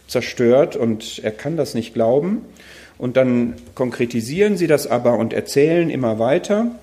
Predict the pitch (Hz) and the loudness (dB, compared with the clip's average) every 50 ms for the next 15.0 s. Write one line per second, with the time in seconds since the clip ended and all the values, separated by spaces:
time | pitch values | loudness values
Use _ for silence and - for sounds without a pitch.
0 | - _ _ _ _ _ _ _ _ _ _ _ - _ _ 117 117 117 117 123 | -20 _ _ _ _ _ _ _ _ _ _ _ -20 _ _ -2 0 2 2 2
1 | 143 147 147 127 117 - - 120 117 117 117 - 117 113 113 - 117 - - 113 | 2 2 2 0 0 0 0 0 0 0 2 2 0 0 0 -4 -6 -6 -2 2
2 | 113 120 120 - - - 113 110 110 110 107 104 107 107 107 - - - - - | 2 2 2 0 -4 0 0 0 2 2 0 2 2 0 -2 -4 -14 -16 -20 -20
3 | - - - 110 110 107 - - 113 110 - - - - - - 127 131 127 113 | -8 -6 -4 -4 -4 -6 -4 -4 -4 -4 -4 -12 -14 -8 -2 2 4 4 4 2
4 | - - - - - - - - - - - - - - - - - - _ _ | 0 -4 -14 -16 -20 -20 -20 -20 -20 -20 -20 -20 -20 -20 -20 -20 -20 -20 _ _
5 | - 117 117 120 135 156 - - - 120 110 117 120 117 139 160 151 - - - | -4 -4 -4 -2 -4 -6 -6 0 0 2 2 2 2 2 0 0 0 -4 -2 -2
6 | 131 123 156 - 285 - - - - - - 147 175 185 175 165 170 175 151 131 | 0 2 4 2 2 0 -6 -12 -14 -2 2 2 4 4 4 2 2 0 0 0
7 | 120 117 131 123 117 117 151 - - - 165 156 156 - 139 - - - 123 117 | 2 2 2 2 4 4 2 0 0 -2 -4 -4 -2 -6 -10 -6 -2 0 0 2
8 | 113 143 175 180 180 - - - 147 147 135 127 123 131 131 - - 117 113 110 | 2 2 2 2 -2 -2 -4 0 0 0 0 0 -2 -4 -4 -2 -2 -2 -2 0
9 | 107 117 120 120 120 113 110 - 110 107 104 101 92 - - - - - - 107 | 2 2 4 4 4 4 2 0 0 0 0 -2 -2 -4 -8 -10 -12 -12 -12 -14
10 | 85 - - - - - _ - - - - _ _ _ _ _ _ _ _ _ | -16 -16 -20 -20 -20 -20 _ -20 -20 -20 -20 _ _ _ _ _ _ _ _ _
11 | _ _ _ _ - 120 127 143 - - - - - - _ - 135 151 139 123 | _ _ _ _ -8 -4 -2 -2 -2 -2 -6 -6 -16 -14 _ -2 -2 -2 0 -2
12 | 113 - - - 117 113 110 113 110 107 107 107 104 107 - - - - - - | -4 -4 -2 -4 -2 -2 0 0 0 0 -2 -2 -2 -4 -8 -8 -14 -18 -20 -20
13 | - _ - _ - 113 117 113 110 - - 110 110 110 113 117 120 117 104 104 | -20 _ -20 _ -6 -4 -4 -4 -4 -2 0 0 2 2 2 2 2 2 0 0
14 | - - 117 117 113 104 98 - - 107 131 180 226 285 - - - - - | 2 2 2 2 2 0 0 -2 0 2 4 4 4 2 0 -4 -8 -10 -12